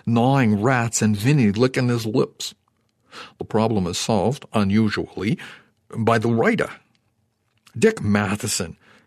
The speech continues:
takes his Usher script, changes the name, and drops the climatic house fire in favor of Pit Pendulum Business. This time, brooding youth, not the same one, though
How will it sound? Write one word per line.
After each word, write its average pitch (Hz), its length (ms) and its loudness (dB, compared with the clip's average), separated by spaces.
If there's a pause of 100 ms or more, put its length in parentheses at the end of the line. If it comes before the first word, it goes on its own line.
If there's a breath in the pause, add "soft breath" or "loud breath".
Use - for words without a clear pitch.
takes 147 280 0
his 117 180 -2
Usher 117 300 -2
script, - 420 -4 (120)
changes 156 440 0
the 127 100 2
name, 87 320 0 (260 loud breath)
and 117 120 -2
drops 147 340 2
the - 100 -6
climatic 123 520 0
house - 400 0
fire 92 360 0
in 98 80 0
favor 113 480 0
of 98 160 -2 (260 loud breath)
Pit - 300 0
Pendulum 110 540 0
Business. 95 460 -2 (840)
This 131 220 2
time, 95 320 -2 (220 loud breath)
brooding 107 420 2
youth, 92 320 -2 (240)
not 98 180 -2
the 85 80 -2
same 92 360 -2
one, 87 260 -4
though 85 300 -6